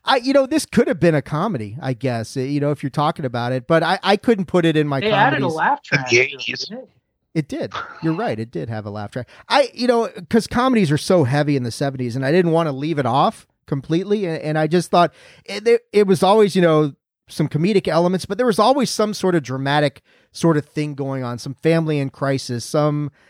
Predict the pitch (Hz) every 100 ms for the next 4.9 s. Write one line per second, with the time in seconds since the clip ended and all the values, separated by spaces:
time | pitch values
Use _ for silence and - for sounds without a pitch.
0 | _ - - 247 277 196 147 127 180 185
1 | 160 151 - 180 185 - 160 143 113 _
2 | _ _ _ _ _ _ _ - 185 285
3 | 220 175 214 156 175 185 196 160 143 -
4 | 175 170 131 117 160 175 131 104 98